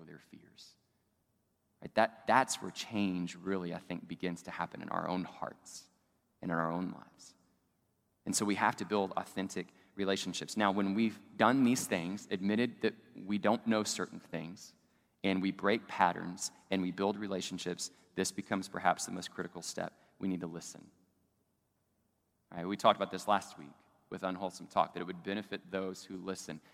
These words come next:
If you're gonna be kind, if you're gonna be compassionate, which means you're sensitive to other people's needs, what do you have to do? You have to listen. <laughs> We, we can't pretend to know what people's needs are if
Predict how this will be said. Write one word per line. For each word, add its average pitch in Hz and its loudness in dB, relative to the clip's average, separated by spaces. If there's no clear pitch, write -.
If 98 -2
you're 110 4
gonna 120 4
be 113 2
kind, 101 4
if 92 -8
you're 110 -2
gonna 107 0
be 107 0
compassionate, 101 2
which 98 -2
means 113 6
you're 104 2
sensitive 113 0
to - 2
other 104 4
people's 104 -6
needs, 101 0
what 101 0
do 98 2
you 95 -2
have 92 -2
to 90 -14
do? 87 -4
You 90 -10
have 85 -4
to 87 -12
listen. 85 -10
<laughs> - -4
We, 104 2
we 110 4
can't 117 0
pretend 113 0
to 113 0
know 110 2
what 107 0
people's 104 -4
needs 101 -2
are 104 6
if 101 -12